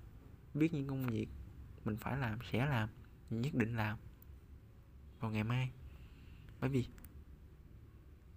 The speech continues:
mình thật sự một kẻ không có định hướng. Nếu mà có định hướng thì tốt biết mấy nha.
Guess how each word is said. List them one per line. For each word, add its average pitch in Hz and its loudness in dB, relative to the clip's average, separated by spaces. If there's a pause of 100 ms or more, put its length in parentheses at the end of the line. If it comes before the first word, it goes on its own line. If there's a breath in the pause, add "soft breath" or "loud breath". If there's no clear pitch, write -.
(420)
mình 117 0
thật 117 6
sự - 4
một 107 6
kẻ 117 6
không 127 6
có 131 6
định 110 6
hướng. 131 4 (1700 loud breath)
Nếu 165 8
mà 175 4
có 165 6
định 131 8
hướng 151 8
thì 139 6
tốt 143 4
biết 165 2
mấy 165 6
nha. 147 4